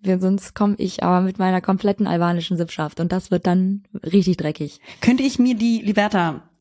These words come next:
Speaker 2: auch mal ausleihen?
Speaker 1: Du, du hast
Speaker 2: Ich hab
Speaker 1: freien
Speaker 2: nämlich
Speaker 1: Zugang
Speaker 2: eine
Speaker 1: zu
Speaker 2: Sache.
Speaker 1: meiner albanischen Familie.
Speaker 2: So
Speaker 1: Du
Speaker 2: nämlich, weil ich habe ein richtig großes Problem schon wieder.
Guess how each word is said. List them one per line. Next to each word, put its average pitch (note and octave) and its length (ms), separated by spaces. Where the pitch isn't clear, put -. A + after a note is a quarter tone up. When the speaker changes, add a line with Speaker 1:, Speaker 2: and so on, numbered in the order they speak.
Speaker 2:
auch F3+ 320
mal E3 160
ausleihen? - 640
Speaker 1:
Du, D4 320
du D#4 240
hast D4+ 100
Speaker 2:
Ich - 80
hab A#3+ 80
Speaker 1:
freien C#4 120
Speaker 2:
nämlich A3 160
Speaker 1:
Zugang A3 160
Speaker 2:
eine G3+ 100
Speaker 1:
zu D#3 60
Speaker 2:
Sache. G3 100
Speaker 1:
meiner F#3 180
albanischen F3 680
Familie. E3+ 540
Speaker 2:
So G3+ 140
Speaker 1:
Du - 60
Speaker 2:
nämlich, D#3+ 280
weil G3+ 100
ich - 160
habe A#3 360
ein G3 120
richtig A3+ 760
großes F#3 360
Problem D#3+ 440
schon F3 540
wieder. D3+ 380